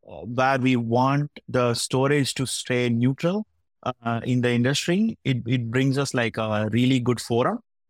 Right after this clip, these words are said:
uh, right? Because we have a project management committee with,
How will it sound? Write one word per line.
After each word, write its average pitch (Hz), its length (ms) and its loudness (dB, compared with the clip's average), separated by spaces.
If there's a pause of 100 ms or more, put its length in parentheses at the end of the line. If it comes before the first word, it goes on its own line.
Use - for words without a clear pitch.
(140)
uh, 113 360 -2
right? 131 240 0
Because 120 220 -2
we 123 160 0
have 131 200 2
a 131 120 0
project 127 400 0
management 117 400 -2
committee 117 500 2
with, 110 220 0